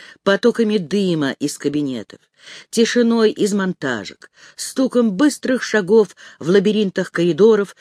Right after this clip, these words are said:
и лестничных пролётов. Подлая, грязная суета. За время работы здесь эта суета почти раздавила её. Неопытную журналистку пытались смешать с грязью,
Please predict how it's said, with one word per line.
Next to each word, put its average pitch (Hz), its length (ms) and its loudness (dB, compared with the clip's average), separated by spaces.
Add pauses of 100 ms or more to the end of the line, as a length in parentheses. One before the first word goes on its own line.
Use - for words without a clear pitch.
(140)
и 180 140 0
лестничных 151 720 -2
пролётов. 107 480 -10 (760)
Подлая, 104 560 0
грязная 175 640 -2
суета. 165 540 -10 (560)
За 190 220 2
время 214 280 4
работы 208 400 4
здесь 196 400 2 (220)
эта 190 240 4
суета 196 480 0
почти 202 480 0
раздавила 190 760 0
её. 87 460 -8 (460)
Неопытную 233 760 4
журналистку 214 800 2 (320)
пытались 220 640 2 (140)
смешать 220 560 0
с 131 80 -14
грязью, 165 580 -2